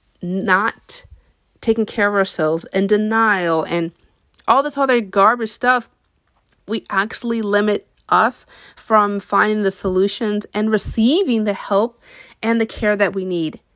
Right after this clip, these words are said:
Don't do that to yourself. And I'm just telling you,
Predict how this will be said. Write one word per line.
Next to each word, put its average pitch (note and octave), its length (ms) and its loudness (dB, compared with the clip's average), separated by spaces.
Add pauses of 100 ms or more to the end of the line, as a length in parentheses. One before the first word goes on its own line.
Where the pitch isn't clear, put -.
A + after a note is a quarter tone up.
(400)
Don't A3+ 240 0
do G#3+ 120 -2
that G3+ 220 -2
to - 120 -16
yourself. E3+ 680 -6 (600)
And G#3 140 -4 (180)
I'm C4+ 280 0
just D4 160 -4
telling B3 240 0
you, A#3 100 0